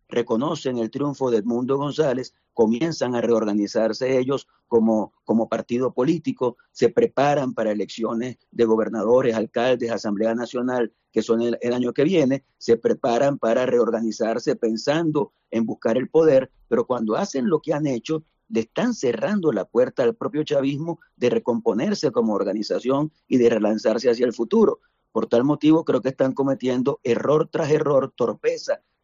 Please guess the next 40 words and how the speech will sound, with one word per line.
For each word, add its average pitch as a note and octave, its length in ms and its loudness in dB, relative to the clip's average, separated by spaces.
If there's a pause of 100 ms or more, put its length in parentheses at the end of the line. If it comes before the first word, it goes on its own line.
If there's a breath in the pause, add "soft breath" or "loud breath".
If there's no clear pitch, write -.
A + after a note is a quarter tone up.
tras D#3+ 220 0
torpeza, C#3 560 0 (240)
y C3+ 100 2
lo A#2+ 100 6
último D#3 420 2
que A2+ 100 -2
están B2+ 220 -2
haciendo C#3 400 -2
es D3+ 60 0
persiguiendo C3+ 880 -2 (200)
a A#2+ 80 0
los A#2+ 160 0
testigos E3 540 2
de B2+ 100 2
las B2+ 120 0
mesas, A#2 460 0 (180)
a - 80 -2
los A#2 140 -2
funcionarios, B2 840 0 (100)
a G#2 80 -4
los A2+ 140 -2
miembros C#3+ 440 4
de C3 120 2
las B2+ 120 0
mesas, A#2+ 400 -4 (260)
con B2 160 2
la A#2 100 6
idea B2 260 6
de D3+ 100 4
amedrentarlos, B2 880 -2
de A2+ 120 -2
detenerlos, B2+ 800 -4 (140)
de C#3 120 0
obligarlos C3 560 -2
a A#2+ 80 -2
firmar B2 340 -4
actas A#2 340 -6
nuevas, C#3 540 -2 (300)
toda G#3 400 2
una, G#3 380 0